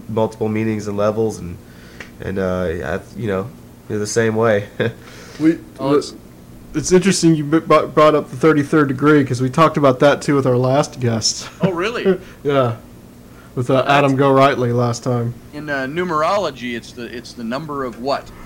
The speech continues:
Speaker 3: Illumination.
Speaker 2: Yeah, thirty-third
Speaker 3: And what was
Speaker 2: degree.
Speaker 3: the whole thing with, with the, the, the Nakash in the garden? Illumination, the bright shining one, the bringer of knowledge, the illuminator.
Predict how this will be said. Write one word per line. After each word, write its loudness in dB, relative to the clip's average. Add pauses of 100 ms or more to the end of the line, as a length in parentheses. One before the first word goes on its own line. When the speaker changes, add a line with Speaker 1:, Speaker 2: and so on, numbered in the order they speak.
(240)
Speaker 3:
Illumination. -8 (280)
Speaker 2:
Yeah, 0 (240)
thirty-third 2
Speaker 3:
And 0
what -2
was 6
Speaker 2:
degree. 2
Speaker 3:
the -6
whole -14
thing -6
with, -8 (440)
with -6
the, -4
the, -6
the -10
Nakash -6
in -12
the -10
garden? -6
Illumination, -8
the -10
bright -6
shining -8
one, -8
the -6
bringer -6
of -10
knowledge, -6
the -10
illuminator. -12